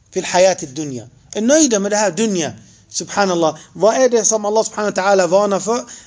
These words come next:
Eh, "وَاطْمَأَنُّ بِهَا." De känner sig nöjda med det här livet. Yani, de är inte ute efter mötet med Allah. Det betyder att de tänker inte att de kommer möta Allah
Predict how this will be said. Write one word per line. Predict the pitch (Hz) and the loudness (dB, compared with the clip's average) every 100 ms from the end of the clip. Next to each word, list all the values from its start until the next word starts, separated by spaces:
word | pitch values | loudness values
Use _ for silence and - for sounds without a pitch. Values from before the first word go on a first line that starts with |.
| - | -4
Eh, | 156 156 147 | 2 4 4
"وَاطْمَأَنُّ | 151 190 190 202 220 269 233 | 2 0 2 -2 2 2 2
بِهَا." | 202 247 185 120 - - _ _ | 2 2 2 -2 -12 -20 _ _
De | 190 175 | -16 -10
känner | - 226 190 | -8 -6 -4
sig | 190 170 185 _ _ _ | -4 -4 -12 _ _ _
nöjda | - 196 254 269 185 151 - _ | -10 -4 0 0 0 -4 -6 _
med | - 180 | -10 -4
det | |
här | 185 175 | 0 2
livet. | 170 156 120 - _ _ _ _ _ _ | 2 -2 -4 -16 _ _ _ _ _ _
Yani, | 165 185 170 175 | -2 0 2 0
de | 165 180 | 0 0
är | 185 | 0
inte | - | -2
ute | 208 220 185 | -2 -2 -2
efter | 175 175 | -2 -2
mötet | 180 180 160 | 0 -2 -4
med | 160 | -6
Allah. | 139 135 165 233 - - - _ _ _ _ _ | -6 0 0 0 -6 -20 -20 _ _ _ _ _
Det | 127 | -8
betyder | 156 160 196 165 | -6 -2 0 0
att | |
de | 165 160 | -2 -4
tänker | 170 180 - 170 | -2 -2 0 -4
inte | 185 | -2
att | 170 | -4
de | 165 | -4
kommer | 147 156 | -6 -8
möta | 151 180 196 | 0 0 0
Allah | 190 170 165 151 | -2 0 0 0